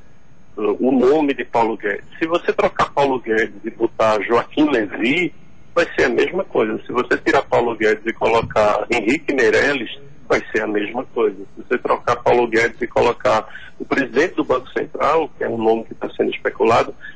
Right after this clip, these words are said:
vai continuar a mesma coisa, porque o problema está na orientação da política econômica, né? Ah, você veja, o Brasil sempre teve estoques reguladores de alimentos. Quando acontecia algum problema de, de safra de algum alimento, do milho, do feijão, do arroz,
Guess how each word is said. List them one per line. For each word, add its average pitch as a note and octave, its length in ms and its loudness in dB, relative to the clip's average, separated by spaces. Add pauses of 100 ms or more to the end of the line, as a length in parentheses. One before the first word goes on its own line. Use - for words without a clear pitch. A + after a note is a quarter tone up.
(100)
vai G3 260 0
continuar F#3+ 580 2
a - 40 2
mesma E3 340 -2 (100)
coisa, D3+ 440 2
porque - 220 -2
o - 40 -2
problema D3+ 460 2
está D3 280 0
na D#3+ 200 4
orientação E3+ 640 2
da F#3+ 100 2
política D#3+ 460 -2
econômica, A2+ 640 0 (680)
né? B2 360 -2
Ah, A#2 380 4
você C3+ 280 0
veja, A#2+ 280 2
o B2+ 160 2
Brasil D3+ 460 0 (200)
sempre G#3 260 2
teve E3 340 -2
estoques D3+ 580 -2
reguladores D3+ 840 2
de E3+ 60 -2
alimentos. E3 640 0 (680)
Quando C3+ 440 4
acontecia A#2+ 560 -2
algum A#2 220 0
problema A2+ 480 2
de, A2 260 -6
de G#2 320 -12
safra B2 420 0
de - 80 -10
algum A2+ 260 -2
alimento, G#2 600 0
do G2+ 100 -12
milho, A2+ 420 -4
do - 120 -12
feijão, - 440 0
do A2 120 0
arroz, A2 380 2